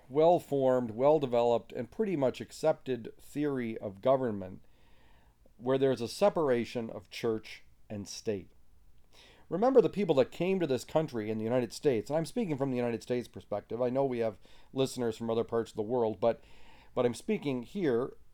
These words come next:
that we're, we had people that came to this country who were facing religious persecution. They were being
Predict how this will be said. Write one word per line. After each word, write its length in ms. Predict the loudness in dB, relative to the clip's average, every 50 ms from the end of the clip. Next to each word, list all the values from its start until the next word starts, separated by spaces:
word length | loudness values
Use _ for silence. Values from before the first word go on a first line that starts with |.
| -20 -10 -2
that 220 | 2 2 2 4 4
we're, 320 | 2 2 4 2 2 -2 -6 -8
we 140 | -4 0 0
had 140 | 0 0 0
people 240 | -2 2 2 4
that 180 | 4 2 0 0
came 320 | -6 -6 -4 -2 -2 -2
to 80 | -2 -2
this 200 | -4 -4 -6 -6
country 520 | -4 -4 -4 -4 -4 -8 -8 -6 -8 -10 -14 -20 -20 -20 -20 -16
who 460 | -6 -2 -2 0 0 0 0 -2 -4 -6 -10 -20 -20 -20 -20 -20 -20 -20 -14
were 200 | -6 -2 -2 0
facing 380 | 2 2 0 0 0 -2 -2 0
religious 420 | 0 2 4 4 2 2 0 -6
persecution. 680 | -4 -2 -2 -2 -2 -4 -10 -4 -4 -4 -4 -4 -6 -6
They 80 | -4 -4
were 80 | -4
being 260 | -4 -4 -4 -4 -6